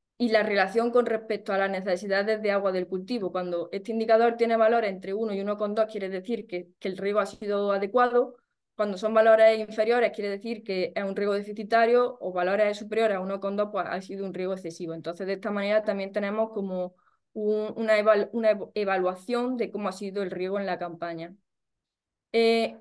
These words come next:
ya si pasamos a la parte de industria, eh, hay que generar, igual que veíamos que hay que generar, eh, lo, la finca y los sectores, pues hay que generar la,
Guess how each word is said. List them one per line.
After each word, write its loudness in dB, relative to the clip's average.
ya 4
si -2
pasamos 2
a 6
la 0
parte 4
de -4
industria, -2
eh, -2
hay 4
que 2
generar, 2
igual -2
que -2
veíamos 2
que -8
hay 0
que -8
generar, 0
eh, -4
lo, 0
la -8
finca 2
y 4
los 0
sectores, -4
pues 0
hay -4
que -10
generar -2
la, -6